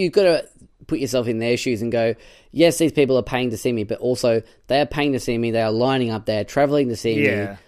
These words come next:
Speaker 1: like, because they like stuff that I have done, stuff that I have done and, or made or created or whatever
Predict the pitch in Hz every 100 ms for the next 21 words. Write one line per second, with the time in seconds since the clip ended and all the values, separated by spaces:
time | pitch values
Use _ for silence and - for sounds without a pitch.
0 | _ 117 120 117 - - 139 135 135 127
1 | 127 117 117 113 - - - 123 - -
2 | 107 110 101 110 101 92 - 135 - 123
3 | 123 107 120 117 117 113 113 _ _ _
4 | _ - 98 101 98 - 95 90 107 110
5 | 107 107 107 95 98 - 104 113 113 107
6 | 107 107 156 147 123 110